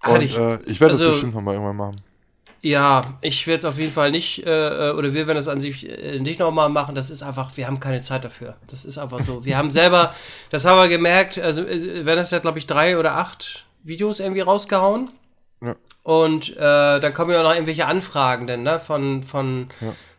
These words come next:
Speaker 1: vom Efteling da, von den Zuschauern da oder von den, von den Followern. "Ja, seid ihr das erste Mal da?" oder sowas, also die du ja auch noch beantworten musst. Und wir hatten ja selber
Speaker 2: Musst
Speaker 1: mit
Speaker 2: du
Speaker 1: unseren Kan-
Speaker 2: beantworten?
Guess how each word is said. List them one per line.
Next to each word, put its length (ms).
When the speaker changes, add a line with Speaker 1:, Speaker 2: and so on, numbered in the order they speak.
Speaker 1:
vom 360
Efteling 600
da, 200
von 160
den 160
Zuschauern 520
da 120
oder 120
von 140
den, 120
von 160
den 100
Followern. 500
"Ja, 320
seid 200
ihr 60
das 100
erste 240
Mal 300
da?" 180
oder 200
sowas, 240
also 200
die 140
du 100
ja 80
auch 100
noch 120
beantworten 420
musst. 340
Und 160
wir 80
hatten 120
ja 80
selber 240
Speaker 2:
Musst 100
Speaker 1:
mit 60
Speaker 2:
du 60
Speaker 1:
unseren 180
Kan- 100
Speaker 2:
beantworten? 240